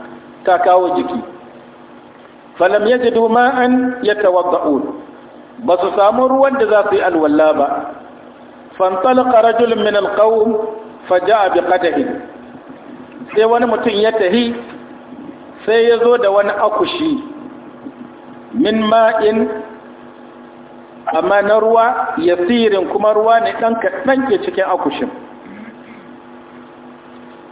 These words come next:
Fa akhadahu an-nabi sallallahu alaihi wasallam, sai annabi ya anshi wannan akushin da ya zo da shi, fatawadda, sai ya alwala. Thumma madda asabi'ahu al-arba'a 'ala al-qadami.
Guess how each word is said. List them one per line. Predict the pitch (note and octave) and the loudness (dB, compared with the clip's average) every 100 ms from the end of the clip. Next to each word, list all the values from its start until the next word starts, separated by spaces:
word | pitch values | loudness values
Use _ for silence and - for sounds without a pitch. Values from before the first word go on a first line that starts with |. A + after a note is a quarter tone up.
| - - | -12 -2
Fa | G3 | 2
akhadahu | G#3 A3+ G#3+ F#3+ | 2 2 2 0
an-nabi | G#3 F#3+ G3 F#3+ | 0 0 0 0
sallallahu | G3+ F#3+ F3 E3+ | 0 0 2 2
alaihi | D#3+ C#3+ | 2 0
wasallam, | C#3+ - - - - - - - - - - - | 0 -2 -4 -8 -12 -18 -20 -20 -20 -20 -16 -4
sai | G#3+ | 0
annabi | G#3+ G#3 F#3 | 0 -2 0
ya | F#3+ G#3+ | -2 0
anshi | E3+ D#3 G#3+ G#3+ G#3 - - - - - - - | -2 -2 -2 -4 -4 -10 -16 -20 -20 -20 -16 -4
wannan | D3 G3+ G3 G3+ | 0 0 0 0
akushin | - F#3 F3+ F#3+ | 0 -2 -2 -2
da | F3+ | 0
ya | |
zo | F3+ G3 | 0 0
da | F3 | -2
shi, | F3 G#3+ | -2 -4
fatawadda, | G#3+ G#3 F3 F#3+ F#3+ G3 E3 - | -2 0 0 0 0 0 -2 0
sai | G3 | 0
ya | G#3+ | 0
alwala. | E3+ D3 C#3 C#3+ D3+ D3+ D3+ D3+ - - - - - - - - - - - - | 0 0 0 2 0 -2 -6 -10 -14 -20 -20 -20 -20 -20 -20 -20 -20 -20 -20 -4
Thumma | G3+ G#3 G#3 | -2 0 0
madda | F3+ F#3 G#3 G#3+ - G3+ | 0 0 0 -2 -2 0
asabi'ahu | G#3 F3+ F#3 F3+ F3+ G#3+ G3 F3+ | 0 0 2 2 2 2 2 0
al-arba'a | F3+ F4+ - G#3+ G3 G3 G3+ G#3 - | -2 2 4 4 2 0 0 0 -2
'ala | F#3 F3+ | -2 -2
al-qadami. | D#3 - F3+ D#3 D#3 | -2 -2 0 0 -2